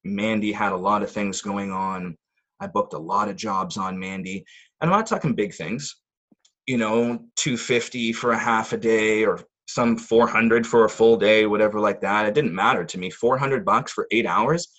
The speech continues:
in my, in my old job or whatever,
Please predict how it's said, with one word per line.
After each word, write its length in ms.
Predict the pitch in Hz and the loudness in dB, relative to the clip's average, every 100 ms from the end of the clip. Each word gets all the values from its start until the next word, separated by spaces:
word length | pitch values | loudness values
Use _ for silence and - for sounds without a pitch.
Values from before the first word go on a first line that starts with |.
| - - _ - | -20 -20 _ -4
in 120 | 110 | 0
my, 300 | 107 104 95 82 - | 2 0 -2 -8 -8
in 80 | 107 | -2
my 240 | 104 104 - | 0 -2 2
old 300 | 117 110 95 | 2 2 4
job 420 | 120 143 92 90 | 6 6 4 0
or 80 | 92 | 0
whatever, 480 | 87 85 110 143 | 0 0 0 0